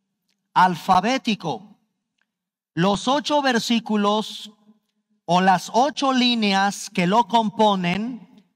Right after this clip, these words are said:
comienza con la misma letra del alfabeto hebreo. Miren, por ejemplo, veamos el Salmo ciento diecinueve, por favor,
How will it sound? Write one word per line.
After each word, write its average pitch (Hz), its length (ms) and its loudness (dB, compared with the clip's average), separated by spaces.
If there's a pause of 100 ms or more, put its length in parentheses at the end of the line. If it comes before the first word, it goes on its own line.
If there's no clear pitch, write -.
(240)
comienza 254 960 0
con 185 260 -2
la 170 160 4
misma 208 540 -2
letra 214 680 0
del 170 280 -2
alfabeto 170 680 0
hebreo. 151 460 -2 (920)
Miren, 214 360 0
por 214 160 0
ejemplo, 233 640 -2
veamos 190 680 -2
el - 160 -2
Salmo 196 400 0
ciento 190 400 -4
diecinueve, 175 580 -4
por 160 200 -6
favor, 202 600 -2